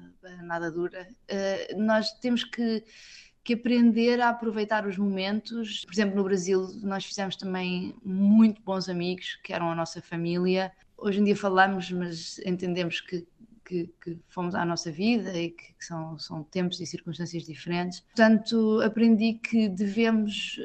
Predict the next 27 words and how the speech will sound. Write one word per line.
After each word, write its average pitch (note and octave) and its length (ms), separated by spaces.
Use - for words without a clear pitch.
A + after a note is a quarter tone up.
eh, F3 480
aproveitar, G#3 640
ganhar G3 360
boas G3+ 260
memórias, F#3+ 580
fazer F3+ 300
boas G3 300
memórias F#3 800
e G#3 200
aprender, A3+ 600
aprender A3+ 600
a, A3+ 480
a, G#3+ 140
a G3+ 40
largar G3 520
também, D#3 420
aprender F#3 440
a F#3+ 60
deixar F3+ 440
e F#3+ 120
olhar F#3 200
em F#3+ 120
frente, A3 580
procurar F3+ 460
fazer F3 260
melhor, F#3 520
procurar, F3 540